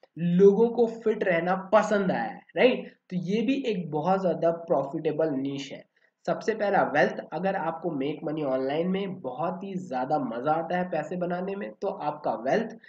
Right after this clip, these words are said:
Second जो है health, अगर आप थोड़े से, अ, fit हो और fitness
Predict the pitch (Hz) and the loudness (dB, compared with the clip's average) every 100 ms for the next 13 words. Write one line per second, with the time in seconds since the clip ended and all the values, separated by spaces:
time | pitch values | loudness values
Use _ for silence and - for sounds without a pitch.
0 | - _ - 202 220 226 185 185 165 143 | -20 _ -4 -2 -2 -2 0 2 0 2
1 | 151 202 - 156 147 143 - 190 208 214 | 2 2 0 -2 0 -2 -4 -6 -4 -4
2 | 220 214 208 - _ - 147 151 139 - | -4 -6 -8 -14 _ 0 4 6 4 -6
3 | - 220 226 180 202 202 202 151 151 151 | 0 0 0 -2 2 4 4 4 6 6
4 | 151 147 185 185 196 196 | 4 0 -4 -2 -2 -4